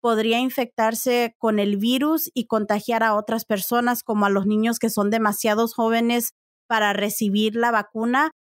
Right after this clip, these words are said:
o los adultos mayores o las personas inmunocomprometidas. Y como hemos, este, visto y hablado antes, la primera serie de vacunas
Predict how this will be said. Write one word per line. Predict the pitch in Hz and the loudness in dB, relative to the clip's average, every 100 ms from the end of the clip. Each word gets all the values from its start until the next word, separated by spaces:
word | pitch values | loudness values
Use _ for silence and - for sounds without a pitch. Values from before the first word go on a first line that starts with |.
| _ | _
o | - 214 214 | -4 0 2
los | 202 220 208 | 2 0 0
adultos | 208 220 226 262 254 | 0 0 0 -2 0
mayores | 220 208 220 240 277 | 0 0 0 0 0
o | 226 | 0
las | 196 202 | 0 0
personas | 208 185 214 220 220 | -4 -2 0 0 0
inmunocomprometidas. | 214 202 202 180 - 185 175 185 180 - 233 196 180 - - _ _ _ | 0 2 2 0 0 -2 0 0 0 0 0 0 -2 -6 -10 _ _ _
Y | - 233 233 220 - 208 - | -2 0 2 0 -2 -6 -6
como | - 220 220 214 | -4 0 2 2
hemos, | 220 233 254 269 - - | 2 2 0 -2 -4 -2
este, | 226 220 - 208 | 0 0 -2 0
visto | 226 254 - | 0 -2 0
y | 277 220 | 0 0
hablado | 208 214 240 240 | 0 0 0 0
antes, | 311 320 262 226 214 - | 0 0 -2 -2 -4 -6
la | - 214 | 0 0
primera | 214 220 226 254 277 | 0 0 2 0 0
serie | 285 269 285 | 0 0 0
de | 269 | 2
vacunas | 226 214 240 240 262 269 | 0 0 -2 0 0 -2